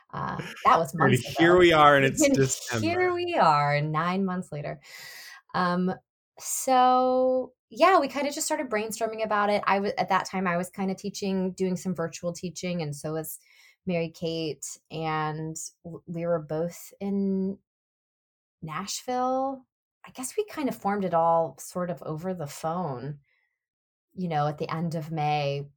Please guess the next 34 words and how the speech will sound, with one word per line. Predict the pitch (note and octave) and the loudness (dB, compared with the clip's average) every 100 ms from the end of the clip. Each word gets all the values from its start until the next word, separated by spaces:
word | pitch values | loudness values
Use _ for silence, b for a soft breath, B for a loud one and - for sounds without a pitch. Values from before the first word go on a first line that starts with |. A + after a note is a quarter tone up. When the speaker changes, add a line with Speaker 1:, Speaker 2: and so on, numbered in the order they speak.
| _ | _
Speaker 1:
we | E3+ | -14
kinda | D3+ E3 E3+ | -10 -6 -6
had | E3+ E3 D3+ | -2 -4 -4
this | D3 F3+ - _ _ _ _ - | -8 -10 -14 _ _ _ _ -12
vision, | D#3+ E3+ G#3 E3 C#3 D3 G3+ C4+ C4 b b b b _ _ _ _ _ - | -6 -2 0 -2 -4 -2 -4 -6 -10 b b b b _ _ _ _ _ 2
almost | - A#4 C5+ C5+ | 6 12 10 12
like | A#4+ G#4 | 8 8
a | - | 4
prophecy, | G#3+ F3+ F3+ C#4+ - G4 G#4+ G#4+ | 8 8 8 2 2 6 6 8
one | G#4 G#4 | 6 6
might | G#4 G#4 | 0 0
say. | G#4 G#4 G#4 B B B B | -2 -2 -6 B B B B
Sorry, | - C3+ A2+ | -4 0 0
Speaker 2:
<laughs> | - | -2
Speaker 1:
wicked, | - F3 G3 | -6 -8 -2
wicked | F#3+ D#3+ | -4 -2
jokes. | C#3+ - - b b - | -6 -8 -12 b b 0
And | A3+ A3 A3 A3 A3+ A3+ - _ - | 4 6 6 2 -4 -6 -8 _ -2
I, | G3 G3 G3 F3 - | 4 6 6 4 2
our | G#3+ G#3+ | 2 2
dream | G3+ A3 B3+ | 0 0 4
was | C4 B3 | 2 0
kind | A3 G3 F#3+ | -4 0 0
of | F#3 | -2
for | F#3+ | -4
this | F3 - | -4 -2
first | F3+ E3+ - | -2 -2 0
month | E3+ E3 - | -2 -2 -6
to | F3 | -10
have | - E3+ D#3+ D3+ - | -4 2 4 2 -4
two | - - B3+ | -6 0 0
groups | G3 G3+ - | 4 0 0
of | F#3 | -6
eight. | - C#3+ G2+ - - | -4 -4 -6 -8 -10